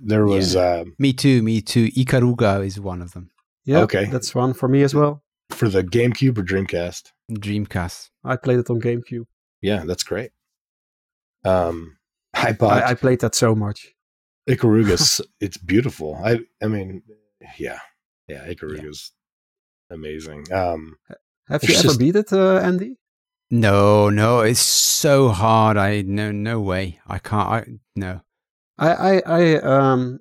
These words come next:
Speaker 3: I played it a lot, and that game is really when you fail, then you get, you die, and then you get one more credit, uh, if you die or something, or
Speaker 2: I
Speaker 3: if you
Speaker 2: don't
Speaker 3: played, uh,
Speaker 2: remember,
Speaker 3: I mean, if
Speaker 2: yeah.
Speaker 3: you played for, like, five hours, you get the credit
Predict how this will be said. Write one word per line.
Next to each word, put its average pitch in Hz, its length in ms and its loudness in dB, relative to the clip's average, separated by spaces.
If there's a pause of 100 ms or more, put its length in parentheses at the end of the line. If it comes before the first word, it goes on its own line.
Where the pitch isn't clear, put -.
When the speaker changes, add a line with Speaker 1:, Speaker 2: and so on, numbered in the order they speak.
(120)
Speaker 3:
I - 80 -6
played 170 260 2
it 143 140 -2
a 131 40 0
lot, 135 340 2 (180)
and 131 360 -4 (560)
that 175 220 -6
game 156 480 2
is 131 180 -6
really 143 320 2
when 135 200 2
you 123 720 0
fail, 175 540 0
then 123 220 -4
you 117 280 -4
get, 139 180 -8
you 123 240 -4
die, 131 400 0 (160)
and 131 160 -6
then 127 140 0
you 127 300 -2 (260)
get 143 160 -4 (360)
one 139 240 0
more 139 200 2
credit, 120 400 0 (680)
uh, 123 360 -4
if - 140 -10
you 120 80 -2
die 113 380 0 (160)
or - 80 -12
something, 117 380 -4
or 113 300 -12
Speaker 2:
I 107 140 -2
Speaker 3:
if 104 140 -2
you 131 40 2
Speaker 2:
don't 113 160 4
Speaker 3:
played, 104 160 6
uh, 101 40 0
Speaker 2:
remember, 104 260 0
Speaker 3:
I 143 120 2 (100)
mean, 156 80 2
if 143 140 2
Speaker 2:
yeah. - 40 0
Speaker 3:
you 147 80 2
played 151 300 0
for, 127 200 0
like, 123 200 2
five 143 280 0
hours, 143 400 0
you 123 60 -2
get 120 160 -2
the 120 80 -10
credit 127 320 2